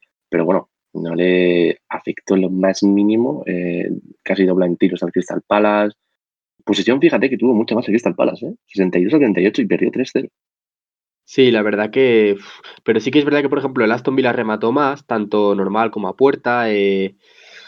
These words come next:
Speaker 2: no sé, la verdad que fue un partido igualado en ciertos tramos, pero claro, el Aston Villa, teniendo lo que tiene arriba, lo aprovechó bastante bien. Recordemos que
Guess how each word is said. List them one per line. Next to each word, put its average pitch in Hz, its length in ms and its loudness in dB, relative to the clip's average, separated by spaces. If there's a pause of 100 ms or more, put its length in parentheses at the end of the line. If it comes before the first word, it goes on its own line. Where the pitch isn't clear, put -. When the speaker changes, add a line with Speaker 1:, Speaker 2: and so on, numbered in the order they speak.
(760)
Speaker 2:
no 139 140 4
sé, 135 180 4
la 110 120 2
verdad 107 200 -2
que 127 80 -8
fue 143 140 -2
un 143 60 -6
partido 123 600 2
igualado 120 500 0
en 113 60 -2
ciertos 113 320 -4
tramos, 127 500 -4
pero 104 200 -2
claro, 110 240 -2
el 95 60 -2
Aston 107 280 -6
Villa, 117 300 0
teniendo 110 300 0
lo 117 80 -2
que 113 100 -8
tiene 113 160 -4
arriba, 110 280 -4
lo 113 60 -2
aprovechó 107 540 -4
bastante 107 420 -4
bien. 104 320 -4 (240)
Recordemos 107 560 -2
que 104 800 4